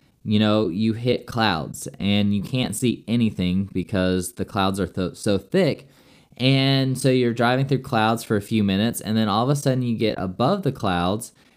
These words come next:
and there's just snow everywhere. Like, it's a winter wonderland up there on the top of this mountain in July,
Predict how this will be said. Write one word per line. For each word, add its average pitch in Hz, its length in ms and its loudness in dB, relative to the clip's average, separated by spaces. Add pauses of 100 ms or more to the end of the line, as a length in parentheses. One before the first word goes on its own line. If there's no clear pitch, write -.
(180)
and 117 500 2
there's 117 260 2
just - 520 -4
snow 104 720 -2
everywhere. 85 520 0
Like, 101 460 -2 (260)
it's 101 140 -6
a 113 80 2
winter 131 340 2
wonderland 110 560 0
up 90 140 -4
there 98 140 0
on 95 120 2
the 92 60 -2
top 98 200 0
of - 60 -12
this 92 160 -2
mountain 98 340 -2
in 90 380 -2
July, 87 460 -2